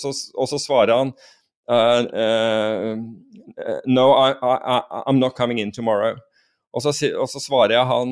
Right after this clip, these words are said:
å, har du, har du dagen fri? Nå, eh, s-, vi ses torsdag i stedet, ikke sant? Altså, I'm not coming in Thursday either.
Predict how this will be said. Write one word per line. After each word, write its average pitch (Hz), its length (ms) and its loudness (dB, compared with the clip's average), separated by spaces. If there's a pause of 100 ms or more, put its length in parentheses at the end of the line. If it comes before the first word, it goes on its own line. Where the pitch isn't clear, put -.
å, 127 320 2
har 127 160 -2
du, 131 40 -2 (280)
har 117 80 0
du 127 160 -4
dagen 113 240 2
fri? 143 240 -6
Nå, 135 240 -2
eh, 117 460 -2 (260)
s-, 123 220 -10 (100)
vi 127 140 -4
ses 104 320 0 (500)
torsdag 113 400 0
i 107 60 -8
stedet, 101 320 -2 (100)
ikke 110 140 -18
sant? 131 180 -10
Altså, 117 240 -2
I'm 117 80 -4
not 120 160 -2
coming 113 240 -2
in 107 160 -4 (680)
Thursday 113 420 4
either. 110 380 0